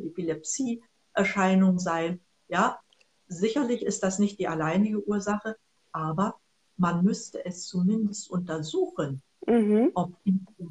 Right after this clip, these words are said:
Speaker 1: Fall ist, dass der Axis nicht mehr gerade ist, damit ich weiß, die Blut-Hirn-Schranke ist geöffnet.
Speaker 2: Mhm.
Speaker 1: Und selbst diese Untersuchung scheuen sich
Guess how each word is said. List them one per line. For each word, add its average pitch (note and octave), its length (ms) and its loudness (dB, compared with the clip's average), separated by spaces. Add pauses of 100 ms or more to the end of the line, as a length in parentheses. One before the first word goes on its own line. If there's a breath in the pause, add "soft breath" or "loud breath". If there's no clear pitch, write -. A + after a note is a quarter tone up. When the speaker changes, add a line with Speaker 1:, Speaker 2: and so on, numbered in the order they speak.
(100)
Speaker 1:
Fall E3 280 2
ist, A3 300 -2
dass F3+ 220 0
der E3 220 0
Axis G3 440 -6
nicht F#3+ 340 2
mehr G3 180 4
gerade D#3 420 -4
ist, A#3 320 -4
damit E3 220 -8
ich - 160 -12
weiß, E3+ 320 -4
die G3 80 -2
Blut-Hirn-Schranke D#3 840 -8
ist - 240 -16
geöffnet. D#3 520 -4 (320)
Speaker 2:
Mhm. A3 240 2
Speaker 1:
Und F#3 180 4
selbst F#3 440 0
diese B3 320 -4
Untersuchung G3 760 0 (440)
scheuen F3+ 580 0
sich G#3+ 340 -6